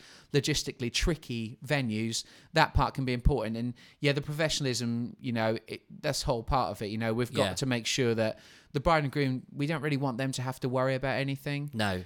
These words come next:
Speaker 1: We want them to book the band, they give us the times, they give us the sets they want, and in my head, I want them, we deal with everything
Speaker 2: Yeah,
Speaker 1: else.
Speaker 2: yeah.
Speaker 1: 'Cause they've
Speaker 2: And
Speaker 1: got enough to worry about. <laughs>
Speaker 2: Yeah, exactly. Yeah, yeah. Just one or two, uh, one or two
Speaker 1: Yeah,
Speaker 2: other
Speaker 1: a couple
Speaker 2: things
Speaker 1: of
Speaker 2: on the
Speaker 1: things.
Speaker 2: day.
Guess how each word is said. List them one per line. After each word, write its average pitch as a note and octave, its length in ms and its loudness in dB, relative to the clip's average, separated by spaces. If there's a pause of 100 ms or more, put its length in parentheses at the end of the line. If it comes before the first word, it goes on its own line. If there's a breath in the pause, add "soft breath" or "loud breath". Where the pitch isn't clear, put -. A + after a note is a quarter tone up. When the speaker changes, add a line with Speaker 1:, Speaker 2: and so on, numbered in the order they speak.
Speaker 1:
We D3+ 140 4
want D#3 160 2
them C#3 160 4
to D3 100 0
book - 260 0
the C3+ 80 2
band, A#2+ 300 0
they B2+ 80 2
give D#3 180 -2
us C#3+ 100 -2
the B2+ 100 0
times, A2+ 380 -4
they B2 100 -2
give C#3 140 -2
us - 80 -4
the A#2 80 -6
sets - 300 0
they A#2 120 -2
want, A2 320 -2 (360 loud breath)
and A#2+ 200 2 (400)
in D3+ 100 4
my C#3+ 220 4
head, A#2+ 240 2
I A#2+ 100 6
want A#2+ 200 2
them, A2+ 180 -4 (380)
we C3+ 240 2
deal A2+ 200 4
with G#2+ 120 2
everything G#2+ 320 -4
Speaker 2:
Yeah, B2+ 280 6
Speaker 1:
else. A2+ 260 0
Speaker 2:
yeah. B2 340 0
Speaker 1:
'Cause - 640 0
they've F#3+ 80 10
Speaker 2:
And F3+ 80 6
Speaker 1:
got D#3 100 4
enough D3 220 2
to A2+ 100 -6
worry F#2+ 180 -4
about. - 320 -10
<laughs> D#3 120 2
Speaker 2:
Yeah, D#3+ 160 10
exactly. C#3 580 4
Yeah, B2+ 240 8
yeah. A2+ 240 4
Just A2+ 200 -2
one A2+ 140 0
or G2+ 60 2
two, G2+ 380 -2
uh, G2 120 0
one G#2+ 140 -4
or F#2+ 80 -2
two - 140 -2
Speaker 1:
Yeah, - 80 2
Speaker 2:
other A#2 120 0
Speaker 1:
a G#2+ 60 0
couple - 180 2
Speaker 2:
things F#2+ 140 -2
Speaker 1:
of G#2 60 2
Speaker 2:
on F#2+ 60 -2
the G#2+ 140 0
Speaker 1:
things. G2 300 2 (380 loud breath)
Speaker 2:
day. D#3 280 6